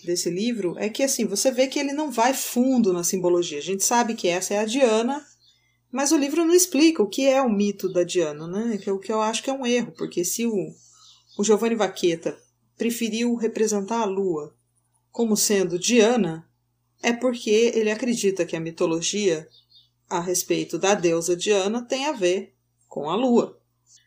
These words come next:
Mas, enfim, aí no segundo parágrafo ele, ele fala, eh, sobre a lua representando o subconsciente, o reino dos sonhos, os temores, as recordações, que é basicamente o, o sentido que essa carta tem nos tarôs de Marsella, né?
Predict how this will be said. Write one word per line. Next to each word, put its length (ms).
Mas, 180
enfim, 220
aí 140
no 100
segundo 300
parágrafo 560
ele, 200
ele 200
fala, 540
eh, 180
sobre 280
a 60
lua 220
representando 720
o 40
subconsciente, 1000
o 40
reino 280
dos 160
sonhos, 560
os 100
temores, 680
as 120
recordações, 540
que 120
é 320
basicamente 840
o, 180
o 60
sentido 580
que 320
essa 260
carta 480
tem 480
nos 420
tarôs 420
de 60
Marsella, 640
né? 220